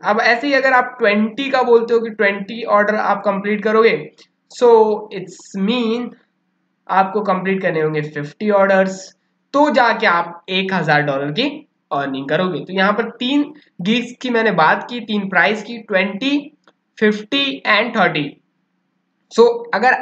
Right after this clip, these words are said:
आपका जो मन हो वो ऑर्डर आप, अ, पिक कर सकते हो।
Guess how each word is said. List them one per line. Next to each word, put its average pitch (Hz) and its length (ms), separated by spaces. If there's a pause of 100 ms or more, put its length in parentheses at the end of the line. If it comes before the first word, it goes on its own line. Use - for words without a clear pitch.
आपका 247 500
जो 214 340
मन 226 180
हो 233 140
वो 220 300
ऑर्डर 190 320
आप, 220 360 (320)
अ, 185 180
पिक 240 400
कर 160 140
सकते 147 300
हो। 120 220